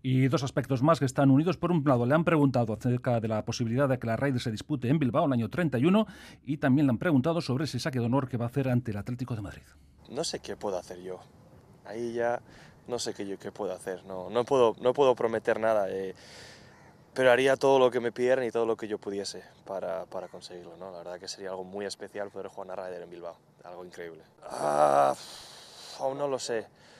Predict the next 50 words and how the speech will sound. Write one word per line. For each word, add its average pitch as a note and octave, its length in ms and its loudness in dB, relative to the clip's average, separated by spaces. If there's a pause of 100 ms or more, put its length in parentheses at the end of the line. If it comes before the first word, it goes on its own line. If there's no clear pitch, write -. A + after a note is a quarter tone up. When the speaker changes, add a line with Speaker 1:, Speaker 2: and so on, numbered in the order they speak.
(580)
Speaker 2:
Tengo, D3+ 400 2 (100)
tengo C3+ 260 0
muy D3 140 0
pensado, C3 400 0
me B2 100 -2
encantaría, A2 520 0
si A2 160 -4
me G#2 160 -2
dejan A2+ 260 -2
y G2+ 60 -10
si A2+ 80 -10
es G#2+ 80 -6
posible, A2 420 -8
si G#2 80 -12
puedo G#2+ 160 -2
hacer G2+ 160 -8
el G2 80 -6
saque A2+ 300 -4
de C3+ 60 2
honor A#2+ 280 2 (800)
y A2+ 60 -4
luego A#2+ 240 6
en B2+ 80 2
vez B2+ 120 2
de C3 60 6
ir B2 60 8
al A#2 100 8
palco A#2 400 4
me A#2 80 -4
voy A2 160 6
así A#2 220 0
por A2+ 160 0
la G#2+ 80 6
banda A2 260 6
directo G#2+ 300 2
a - 20 -4
mi G2+ 80 -4
localidad F#2+ 540 0 (280)
y A#2+ 120 -4
me G#2 100 0
siento. F#2+ 380 -6 (1040)
Porque A#2+ 280 4
para A#2 280 8
mí, C#3+ 380 4
siendo C3 360 2
fan B2+ 200 2
del B2 120 4
Atleti, A#2+ 420 4
siendo A2 300 -2
socio A2+ 500 -2